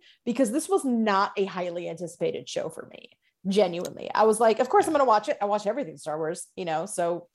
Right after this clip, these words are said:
I'm gonna, you know, of course I'll tune in." But that dynamic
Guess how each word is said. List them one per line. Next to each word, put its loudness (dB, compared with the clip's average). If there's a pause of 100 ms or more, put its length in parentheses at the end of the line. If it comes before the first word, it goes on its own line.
I'm -6
gonna, -4 (120)
you -8
know, -8 (100)
of -20
course 0
I'll 0
tune -2
in." 2 (340)
But 4 (580)
that 0 (120)
dynamic -4